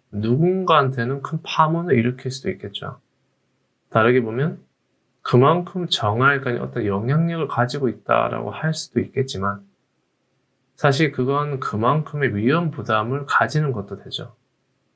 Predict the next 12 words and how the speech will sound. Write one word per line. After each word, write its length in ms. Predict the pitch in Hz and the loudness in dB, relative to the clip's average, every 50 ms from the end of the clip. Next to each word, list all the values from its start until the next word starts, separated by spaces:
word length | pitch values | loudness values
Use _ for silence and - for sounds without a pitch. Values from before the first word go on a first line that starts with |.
| _ _ _ _ _ _ _ | _ _ _ _ _ _ _
그래서 320 | - - 117 110 107 117 110 | 2 4 4 4 4 2 -2
자칫 360 | - - 101 98 - 120 - | -2 -4 -4 -4 -4 -8 -6
잘못하면 720 | - 104 98 104 110 110 - 110 104 104 120 151 170 - _ _ _ _ _ _ _ _ _ _ _ | -2 -2 -2 -2 -2 -6 -8 -10 -8 -4 -4 -4 -4 -6 _ _ _ _ _ _ _ _ _ _ _
그 240 | - - 127 127 131 | 2 4 4 4 4
비난의 500 | - - - 113 110 120 127 143 156 143 | -2 -4 -2 -2 2 2 4 4 4 0
화살이 400 | 135 - 160 147 - 139 131 135 | -2 -4 -6 -6 -4 -4 -2 -2
온통 480 | 131 120 113 120 120 - - 156 147 131 | -2 -4 -4 -6 -6 -4 -4 -4 -2 -2
정화일관을 840 | - - - 107 110 123 135 147 151 156 156 156 147 147 156 147 131 | -2 0 0 0 2 4 4 6 4 4 0 -2 -4 -4 -6 -6 -6
향할 420 | - - 143 139 151 160 170 175 | -6 -6 -4 -2 -2 -2 -2 -2
수도 360 | 175 - - _ _ - 147 | -6 -8 -12 _ _ 2 2
있는 280 | 107 90 87 95 107 107 | 2 2 0 -6 -10 -10
거예요. 200 | - - - | -10 -12 -14